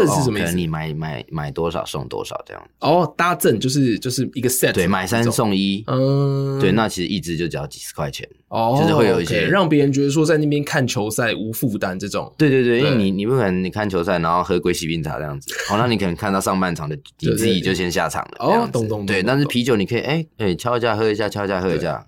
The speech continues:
Speaker 1: 对，对。
Speaker 2: 对，然后我们有打折。
Speaker 1: 嗯。
Speaker 2: 对，其实蛮 chill 的。
Speaker 1: 而且我必须要说，现在放感情餐酒馆，他们的餐都很好吃。
Speaker 2: 很认真在做。
Speaker 1: 真的是很认真在做。
Speaker 2: 对。
Speaker 1: 这，哎，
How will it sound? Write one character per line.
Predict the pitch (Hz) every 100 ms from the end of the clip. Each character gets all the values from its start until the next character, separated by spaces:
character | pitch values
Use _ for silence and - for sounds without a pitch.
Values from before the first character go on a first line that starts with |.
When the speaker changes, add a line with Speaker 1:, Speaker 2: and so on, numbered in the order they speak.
| _
Speaker 1:
对， | -
对。 | 90
Speaker 2:
对， |
然 | 92
后 | 101
我 |
们 | 87
有 | 90
打 | - -
折。 | - - -
Speaker 1:
嗯。 | 110 71 - _
Speaker 2:
对， | 73
其 | 69 76
实 | 71
蛮 | 73 69
chill | - 60
的。 | - - -
Speaker 1:
而 |
且 | 214
我 | 185
必 | 135 170
须 |
要 | 151
说， | 147 143
现 | - 190 147
在 | 160 135
放 | 156 151
感 | 113
情 | - 101 95
餐 | - 151 160
酒 | 120 107
馆， | 107 -
他 | 165
们 | 135
的 |
餐 | - - 117
都 | 113
很 | 101 92
好 | -
吃。 | - - -
Speaker 2:
很 | - 78
认 | 160
真 | -
在 | 76
做。 | 165
Speaker 1:
真 | 170
的 | 135
是 |
很 | 139 117
认 | 110 117
真 | 107
在 | 107
做。 | 95 73 - _
Speaker 2:
对。 | - - - - - -
Speaker 1:
这， | -
哎， | -